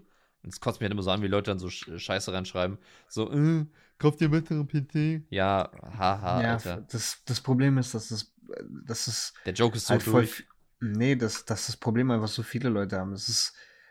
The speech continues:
Speaker 2: dieses, ja, und, äh, zum anderen ist dieser Joke auch echt durch. Das ist, das ist wirklich tot.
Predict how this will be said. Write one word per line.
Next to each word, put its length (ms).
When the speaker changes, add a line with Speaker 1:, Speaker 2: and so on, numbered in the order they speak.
Speaker 2:
dieses, 280
ja, 220
und, 260
äh, 200
zum 220
anderen 240
ist 140
dieser 160
Joke 280
auch 140
echt 220
durch. 180
Das 180
ist, 400
das 180
ist 100
wirklich 260
tot. 380